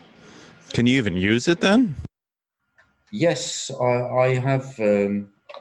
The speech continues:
Speaker 2: I, I mounted one of Ed Snyder's, um, uh, composite thingamybobs. You could see the
Speaker 1: Oh, okay, the compo-, yeah, okay. That would, that would make a
Speaker 2: Yeah.
Speaker 1: world of difference.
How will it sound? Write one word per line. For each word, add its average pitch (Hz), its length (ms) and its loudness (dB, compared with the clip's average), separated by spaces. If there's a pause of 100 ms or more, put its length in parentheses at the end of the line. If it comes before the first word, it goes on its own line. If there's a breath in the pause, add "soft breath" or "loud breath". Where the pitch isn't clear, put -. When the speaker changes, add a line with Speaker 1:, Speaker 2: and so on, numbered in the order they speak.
(600 soft breath)
Speaker 2:
I, 123 300 -2
I 131 140 0
mounted 143 460 0
one 127 180 0
of 117 100 -2
Ed 127 160 -2
Snyder's, 127 720 -2
um, 101 680 -4
uh, 95 1080 -8 (640)
composite 127 680 -4 (760)
thingamybobs. 123 500 2
You 135 80 -6
could 120 160 -8
see 139 200 0
the 117 280 0
Speaker 1:
Oh, 101 200 0
okay, 95 240 -4
the 90 80 -2
compo-, 98 320 -6
yeah, 107 180 2
okay. 107 380 0
That 123 240 2
would, 127 180 -4
that 180 220 4
would 202 140 4
make 196 140 4
a 170 40 4
Speaker 2:
Yeah. 175 80 0
Speaker 1:
world 175 200 0
of 151 80 -8
difference. - 520 -2